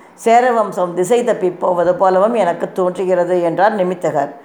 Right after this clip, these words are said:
"உனக்கு பிடிக்காத விஷயங்களை நான் சொல்லியிருந்தால் என்னை மன்னித்து விடு" என்றார் சுவாமி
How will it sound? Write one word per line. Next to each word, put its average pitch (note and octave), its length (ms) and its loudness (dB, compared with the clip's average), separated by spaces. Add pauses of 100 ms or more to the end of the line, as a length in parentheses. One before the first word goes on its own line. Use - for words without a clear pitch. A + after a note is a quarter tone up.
(260)
"உனக்கு A3 380 0
பிடிக்காத A#3 580 2
விஷயங்களை A3 560 0
நான் G3+ 280 2
சொல்லியிருந்தால் C4 600 0
என்னை C#4 220 2
மன்னித்து A#3 460 0
விடு" G#3+ 220 0
என்றார் F3+ 300 2
சுவாமி D#3 460 -4